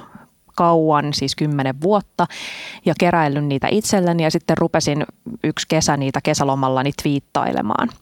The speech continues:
Ja ei todellakaan siinä kohtaa ollut mitään kirjasuunnitelmia, vaan että twiittailen näitä mini-elämäkertoja nyt yhden päivässä, ja sillä hyvä. Mutta sitten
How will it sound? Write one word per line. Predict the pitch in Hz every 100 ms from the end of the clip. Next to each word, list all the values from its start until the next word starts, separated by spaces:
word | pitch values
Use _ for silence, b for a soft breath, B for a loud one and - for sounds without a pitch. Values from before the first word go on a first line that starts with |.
| B B B B B B
Ja | 156
ei | 165 175
todellakaan | 180 170 160 151 151
siinä | 151 147
kohtaa | 143 143 - 127
ollut | 143
mitään | 139 139 127 147 B B
kirjasuunnitelmia, | 170 160 185 180 - 233 226 233 226 226 226 226
vaan | 220
että | 214 -
twiittailen | 233 165 147 294 285 214
näitä | 175 165 160 - -
mini-elämäkertoja | 185 175 156 147 151 143 147 139 - 135 127
nyt | -
yhden | 160 143
päivässä, | 131 127 139 - -
ja | 151
sillä | 147 131
hyvä. | 147 160 190 - B B B B B B
Mutta | 185 175 185 - _ -
sitten | 226 - - 185